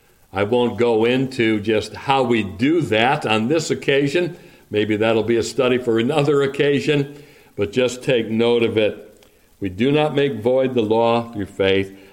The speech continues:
God forbid, yea, we establish the law. Within this section of verses that we have just read,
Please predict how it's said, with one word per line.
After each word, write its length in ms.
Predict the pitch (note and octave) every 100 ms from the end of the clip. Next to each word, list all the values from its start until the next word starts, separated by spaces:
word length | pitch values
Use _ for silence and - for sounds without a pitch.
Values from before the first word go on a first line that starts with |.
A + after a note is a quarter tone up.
| -
God 340 | G#2 G#2 A2 G#2+
forbid, 600 | G2 F2+ G2+ G#2 G2+ F#2+
yea, 420 | G2 G#2 G#2 G2
we 360 | G2 G2 G2+ G2+ - -
establish 760 | F#2 E2+ - G#2 G2+ F#2+ G2 -
the 120 | F#2+
law. 400 | F2 F#2 F2+ E2+ - - -
Within 560 | C3 - - F#3+ G3+ G3+
this 520 | C3 F3 F#3 - -
section 500 | - E3 E3 - C#3+
of 100 | A#2
verses 600 | G#2+ C#3 C#3+ - G#2 -
that 200 | G#2+ G2
we 140 | A#2
have 120 | B2 F#2+
just 300 | A2+ A#2+ -
read, 500 | G2+ A2+ G#2+ E2+ -